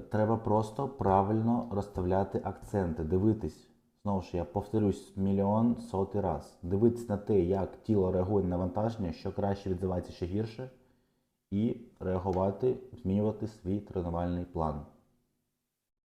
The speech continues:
Ну, думаю, все зрозуміло. Отже, давайте підсумуємо. Перше. Ставиш собі конкретну ціль, яку можна побачити, виміряти, не знаю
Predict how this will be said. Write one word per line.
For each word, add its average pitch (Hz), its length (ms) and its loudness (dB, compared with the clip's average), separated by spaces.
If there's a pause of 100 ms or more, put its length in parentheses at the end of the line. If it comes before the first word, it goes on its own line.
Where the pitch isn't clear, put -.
(300)
Ну, 123 60 -6
думаю, 107 260 -2
все - 120 -12
зрозуміло. 87 540 -2 (240)
Отже, 90 520 -2
давайте 98 340 -2
підсумуємо. 87 640 -6 (520)
Перше. 90 460 -4 (680)
Ставиш 113 300 0
собі 98 240 0
конкретну 104 1000 0 (240)
ціль, 82 340 -4 (160)
яку 82 220 -2
можна 104 580 0
побачити, 87 640 -4
виміряти, 98 920 -2
не 85 100 -6
знаю 82 420 -4